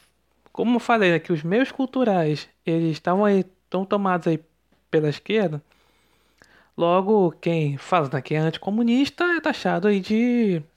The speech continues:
aí de nazista, de fascista, né? Compactou com o nazismo, com o fascismo.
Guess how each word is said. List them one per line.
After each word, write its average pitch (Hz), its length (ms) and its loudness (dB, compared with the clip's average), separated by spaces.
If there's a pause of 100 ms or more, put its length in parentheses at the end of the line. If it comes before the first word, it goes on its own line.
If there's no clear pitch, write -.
(1200)
aí 156 220 -2
de 170 120 -2
nazista, 185 640 2
de 220 320 2
fascista, 175 580 -2
né? 143 120 -4
Compactou 156 420 -4
com 175 80 -8
o 185 60 -4
nazismo, 185 440 2
com 220 120 -4
o 202 40 -4
fascismo. 147 600 -4